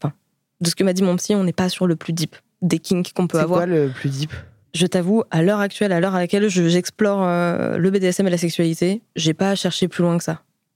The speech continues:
Speaker 1: Pour moi,
Speaker 2: Moi, c'est
Speaker 1: c'est
Speaker 2: le
Speaker 1: mon
Speaker 2: caca, hein. Parce que la, la pisse, franchement, moi, c'est pas du tout mon, mon, mon trip et tout. Mais le caca, vraiment,
Speaker 1: Ouais.
Speaker 2: genre, je... je, euh, quand j'habitais à Paris, j'ai habité trente,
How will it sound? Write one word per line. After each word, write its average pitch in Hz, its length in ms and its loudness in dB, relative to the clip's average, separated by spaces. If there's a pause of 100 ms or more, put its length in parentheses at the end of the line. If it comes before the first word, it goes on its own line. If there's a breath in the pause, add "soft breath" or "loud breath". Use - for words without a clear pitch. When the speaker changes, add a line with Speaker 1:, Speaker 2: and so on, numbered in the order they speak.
(240)
Speaker 1:
Pour 175 120 0
moi, 185 120 4
Speaker 2:
Moi, 196 40 2
c'est 214 100 -6
Speaker 1:
c'est 202 80 2
Speaker 2:
le 180 80 2
Speaker 1:
mon 165 80 0
Speaker 2:
caca, 175 260 2
hein. 120 200 -2 (420 loud breath)
Parce 135 100 -2
que 175 120 0 (100)
la, 147 160 0
la 160 160 2
pisse, - 340 0 (100)
franchement, 175 400 -2
moi, 160 160 0
c'est 143 140 -6
pas 165 160 0
du 156 220 -2
tout 175 160 2
mon, 151 340 2
mon, 135 240 0
mon 139 160 2
trip 202 260 -2
et 151 60 2
tout. 349 200 -2 (440 loud breath)
Mais 156 260 0 (280)
le 151 180 2
caca, 135 320 0 (140)
vraiment, 151 340 2
Speaker 1:
Ouais. 180 160 0
Speaker 2:
genre, 151 320 -2
je... 131 260 0
je, 131 200 0 (760 loud breath)
euh, 147 140 2 (160)
quand 302 160 2
j'habitais 196 440 0
à 160 100 0
Paris, 165 360 0 (160)
j'ai 151 240 2
habité 151 300 0
trente, 180 320 -4